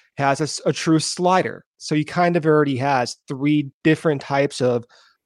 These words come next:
cutting horizontal pitches. Is there room for something else? A changeup,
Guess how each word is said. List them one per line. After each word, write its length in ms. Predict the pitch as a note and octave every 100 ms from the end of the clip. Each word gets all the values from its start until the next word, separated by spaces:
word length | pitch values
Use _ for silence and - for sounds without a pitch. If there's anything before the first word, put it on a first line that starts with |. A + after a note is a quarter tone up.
| -
cutting 360 | - E3+ E3
horizontal 680 | D3+ D3+ C#3+ C#3 C#3 B2+ B2+
pitches. 600 | A2+ G3 G#3 G2 E2 - - _ _ _ _
Is 320 | C#3+ C#3 C#3
there 280 | B2 D#3 E3
room 440 | D3+ D3+ E3+ F3 E3
for 200 | F3 D#3+
something 520 | - E3 - D#3+ A#2+
else? 360 | F2+ - - - _ -
A 60 | C#3
changeup, 800 | C#3+ - E3+ E3+ E3 B2+ -